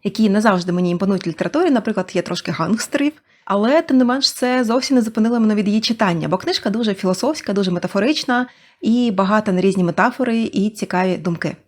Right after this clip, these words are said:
Тут є два герої. Письменник Чарлі Сітрин, який досить успішний, як каже Гумбольдт, заробив він мільйон доларів, живе припіваючи,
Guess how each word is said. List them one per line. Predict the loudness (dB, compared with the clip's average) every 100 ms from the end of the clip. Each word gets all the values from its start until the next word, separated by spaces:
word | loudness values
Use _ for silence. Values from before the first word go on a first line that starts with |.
| _
Тут | -6 -4 -2
є | 0 0 -4 -6
два | -2 0 0
герої. | -2 -2 -2 -4 -8 -18 _ -4
Письменник | 0 2 2 0
Чарлі | 0 0 0
Сітрин, | 0 0 0 0 2
який | 0 0 0
досить | 0 -2 -6
успішний, | -2 -2 0 -2 -2 0
як | -2 -2
каже | -2 0 0 0 2
Гумбольдт, | 0 2 0 0
заробив | 2 2 2
він | 2 0
мільйон | 2 2 4
доларів, | 4 6 4 2
живе | 0 0 0
припіваючи, | 0 0 2 2 2 0 -2